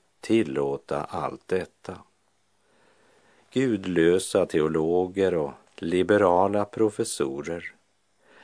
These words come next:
använder detta när de ska bryta ner tron på Gud och på Guds ord. Därför säger de: "Du tror väl inte att en god Gud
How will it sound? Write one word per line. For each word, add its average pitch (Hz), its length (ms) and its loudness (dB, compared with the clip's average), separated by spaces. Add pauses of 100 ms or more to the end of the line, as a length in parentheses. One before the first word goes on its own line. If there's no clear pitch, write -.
använder 104 760 2
detta 101 400 0
när 95 140 0
de 73 220 -4
ska 78 240 -2
bryta 82 440 -2
ner 87 400 -2
tron 80 580 -4
på 80 260 -4
Gud 80 520 -6
och 73 180 -4 (160)
på 107 160 0
Guds 78 440 -4
ord. 80 380 -8 (960)
Därför 107 680 4
säger 127 460 -2
de: 85 280 -6 (840)
"Du 135 140 0
tror 78 360 -2
väl 87 260 0
inte 113 440 -4
att 98 200 -6
en 78 300 -6
god 90 440 -4 (180)
Gud - 460 -10